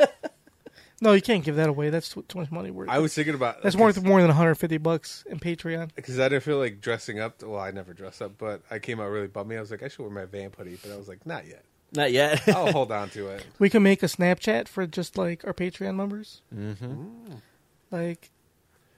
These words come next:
Speaker 2: Talk to 'em on WhatsApp.
Speaker 1: <laughs> Yeah, we can have our own WhatsApp.
Speaker 2: And then
Speaker 3: Or on
Speaker 2: Like
Speaker 3: Disc-, or no, our own Discord.
Speaker 2: Oh, there you
Speaker 1: Whatever.
Speaker 2: go.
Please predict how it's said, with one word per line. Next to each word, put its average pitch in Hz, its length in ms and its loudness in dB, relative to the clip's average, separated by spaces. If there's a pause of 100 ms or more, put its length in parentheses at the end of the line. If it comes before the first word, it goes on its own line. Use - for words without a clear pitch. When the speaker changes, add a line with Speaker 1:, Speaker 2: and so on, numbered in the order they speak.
(220)
Speaker 2:
Talk 120 220 -4
to 123 100 -2
'em 110 140 -4
on 107 140 -4
WhatsApp. 113 420 -6 (440)
Speaker 1:
<laughs> - 60 -6 (320)
Yeah, 233 240 8
we 208 80 8
can 214 80 2
have 202 100 2
our 226 80 4
own 170 160 2
WhatsApp. 208 440 2 (180)
Speaker 2:
And 120 160 -4
then 113 400 -2 (300)
Speaker 3:
Or 127 120 6
on 131 100 4
Speaker 2:
Like - 20 -4
Speaker 3:
Disc-, 135 260 4
or 143 200 6
no, 147 160 4
our 127 160 6
own 135 120 2
Discord. 104 460 -6 (760)
Speaker 2:
Oh, 107 280 -8
there 101 120 -10
you 185 60 -2
Speaker 1:
Whatever. 202 320 4
Speaker 2:
go. 156 40 -8